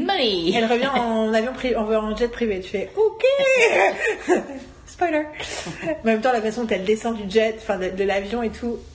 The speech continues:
Speaker 2: elle descend. Et t'es là, c'est une rockstar.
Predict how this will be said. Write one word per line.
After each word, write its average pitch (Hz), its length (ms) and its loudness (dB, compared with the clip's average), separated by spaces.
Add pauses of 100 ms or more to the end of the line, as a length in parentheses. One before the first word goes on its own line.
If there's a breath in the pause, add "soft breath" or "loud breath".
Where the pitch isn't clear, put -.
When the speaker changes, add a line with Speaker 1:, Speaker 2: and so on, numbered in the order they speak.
(140)
Speaker 2:
elle 202 140 0
descend. 226 380 2 (800)
Et 269 120 0
t'es 240 100 6
là, 214 200 0 (120)
c'est 285 220 -2
une 262 180 -4 (180)
rockstar. 277 600 2